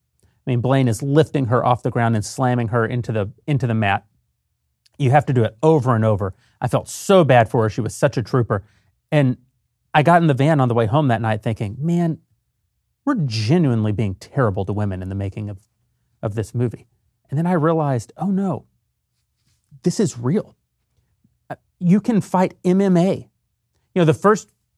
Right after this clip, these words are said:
biological man to fight against a woman in the M M A broke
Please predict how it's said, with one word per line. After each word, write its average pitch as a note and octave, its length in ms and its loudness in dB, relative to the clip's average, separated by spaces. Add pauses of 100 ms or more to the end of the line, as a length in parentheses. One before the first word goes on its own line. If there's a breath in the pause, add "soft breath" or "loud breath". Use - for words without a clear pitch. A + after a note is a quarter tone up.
(380)
biological E3+ 600 2
man D#3 280 2
to B2 60 -2
fight D#3 220 0
against D3+ 240 -2
a C#3+ 40 0
woman C#3 260 0
in C#3+ 120 -2
the B2+ 140 -4
M C#3 120 0
M C3 140 0
A C3 180 0
broke B2+ 580 0